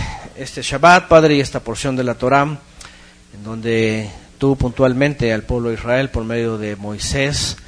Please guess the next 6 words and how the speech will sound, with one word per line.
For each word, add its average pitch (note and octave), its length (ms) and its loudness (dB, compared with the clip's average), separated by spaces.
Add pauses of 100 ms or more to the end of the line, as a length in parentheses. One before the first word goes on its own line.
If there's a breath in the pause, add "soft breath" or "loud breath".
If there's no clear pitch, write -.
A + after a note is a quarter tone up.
(600 loud breath)
les G#2+ 200 -4
recuerdas B2+ 500 0
esa A#2+ 220 -6
perseverancia, A#2+ 880 -2
esa A2+ 340 -6
constancia, B2+ 960 -4